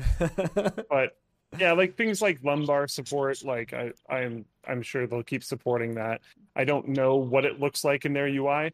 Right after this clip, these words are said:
Speaker 2: but it's probably in a list, which is the easiest way to manage those things because removing something from the list often doesn't break how the U I looks. If it's a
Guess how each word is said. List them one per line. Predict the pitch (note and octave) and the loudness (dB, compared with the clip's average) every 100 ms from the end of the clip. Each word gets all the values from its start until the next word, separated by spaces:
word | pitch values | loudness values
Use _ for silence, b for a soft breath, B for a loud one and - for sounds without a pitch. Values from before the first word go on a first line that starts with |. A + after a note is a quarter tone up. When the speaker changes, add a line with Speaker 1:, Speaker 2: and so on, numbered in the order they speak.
| _ _ | _ _
Speaker 2:
but | D3+ | -4
it's | C3 - | -4 -2
probably | D3+ D3 C#3 C#3+ C#3 | 0 0 0 0 0
in | |
a | C3+ | 0
list, | A#2+ C#3+ F#3+ - - - _ _ | 2 2 2 -2 -10 -14 _ _
which | C#3 C#3 | -4 -2
is | C#3+ B2 | -6 -6
the | C3 | -6
easiest | D3 C#3 C#3 C3+ | -4 -2 -2 0
way | C#3+ C3+ | 0 0
to | B2+ | 0
manage | A#2+ B2+ C#3 C#3+ | -2 -2 -4 -2
those | D3+ C#3 | -4 -2
things | E3+ E3+ E3 | -2 -2 -4
because | C3+ C#3 - | -6 -6 -8
removing | A#2 C3 C3+ | -4 -4 -4
something | B2+ C#3+ A#2+ C3+ | -4 -6 -4 -8
from | A#2+ C3+ B2+ A#2 | -6 -6 -6 -4
the | A#2+ | -4
list | A#2 C#3+ - - - _ - | 0 0 -2 -10 -18 _ -4
often | B2+ - B2+ | -4 -2 -2
doesn't | B2+ B2 A#2 | 0 0 -2
break | - A#2 A#2+ | -4 -2 -2
how | - A#2+ | -2 -2
the | A2+ | -2
U | A2+ A2+ | -2 -2
I | A2+ A#2+ | -2 0
looks. | C3 C#3+ - b b | 0 -2 -6 b b
If | C#3+ C#3 | -2 -2
it's | B2+ | -2
a | C#3 | -4